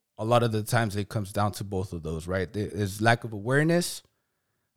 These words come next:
of solutions and opportunity, or, you know, the lack of being able to make a decision to improve their situation.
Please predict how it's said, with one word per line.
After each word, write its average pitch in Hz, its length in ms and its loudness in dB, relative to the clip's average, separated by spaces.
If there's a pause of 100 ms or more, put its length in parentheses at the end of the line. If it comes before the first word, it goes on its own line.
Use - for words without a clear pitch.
of 104 320 4
solutions 175 880 -2 (220)
and 113 160 2
opportunity, 180 880 2
or, 160 480 6 (640)
you 123 140 2
know, 123 120 8
the 113 120 6
lack 120 300 6
of 110 100 -10
being 123 180 -4
able 120 220 0
to 107 60 0
make 107 240 0
a 110 40 -4
decision 104 520 0
to - 160 -2
improve 101 260 -8
their 92 160 -2
situation. - 720 -10